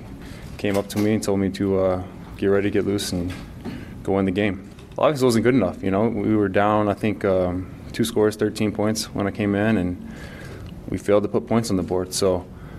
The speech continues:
um, you're not gonna win any games if you can't put points on the board. Uh, we have to be better all the way around, and, and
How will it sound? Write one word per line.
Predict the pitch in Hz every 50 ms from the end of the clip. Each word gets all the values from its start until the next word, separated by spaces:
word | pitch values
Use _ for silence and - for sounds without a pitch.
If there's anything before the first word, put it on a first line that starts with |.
| - - - -
um, | - - - - - -
you're | 104 110
not | 110 107
gonna | 104 104
win | 104 104
any | 104 104 104
games | 90 101 101 107 113 110
if | 110 -
you | -
can't | - 107 98 98 98 - - -
put | - 110 -
points | - 101 104 98 -
on | 101
the | 98
board. | 90 98 101 101 107 110 - - -
Uh, | - 92 92 90 90 90 90 92 95
we | 92 98
have | 101 101 98
to | -
be | 95 101
better | 98 87 98 101 98 104 101 98 - - - - - - - - - - -
all | - 98 104
the | 104
way | 107 104
around, | 101 98 95 95 104 117 110
and, | 101 92 90 90 90 - - - - - - -
and | 92 92 92 92 92 90 90 92